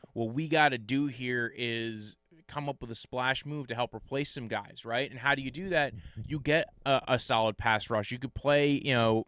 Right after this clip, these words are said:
J J Watt at both defensive end and, uh, you know, different spots on the defensive line. Uh, again, I, I think this move was very smart. It's just you have a lot tied up in very, you know, a, a much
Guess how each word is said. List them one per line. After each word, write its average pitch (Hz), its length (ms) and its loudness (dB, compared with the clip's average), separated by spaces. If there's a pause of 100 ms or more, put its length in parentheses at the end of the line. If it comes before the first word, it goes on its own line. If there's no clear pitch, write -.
(100)
J 135 220 0
J 123 180 0
Watt 117 300 4
at 110 160 -6
both 113 180 -8
defensive 117 520 -6
end 113 300 -2
and, 120 300 0
uh, 127 180 0
you 135 120 0
know, 113 200 4
different 113 340 -2
spots 117 340 0
on 113 80 -4
the 110 80 -4
defensive 110 480 -6
line. 113 400 -2 (760)
Uh, 117 500 6 (840)
again, 131 380 4 (120)
I, 135 200 4
I 127 140 8
think 165 380 -6
this 143 320 -2
move 139 440 -2
was 110 180 -4
very 107 300 -2
smart. 143 560 0 (500)
It's 131 200 -2
just 131 260 -6
you 120 100 -8
have 117 200 2
a 110 60 -4
lot 110 400 0
tied 135 380 0
up 127 220 -2
in 110 260 -8
very, 117 480 -2 (200)
you 143 120 -6
know, 117 180 -2
a, 127 120 -6 (100)
a - 100 -8
much 240 240 -2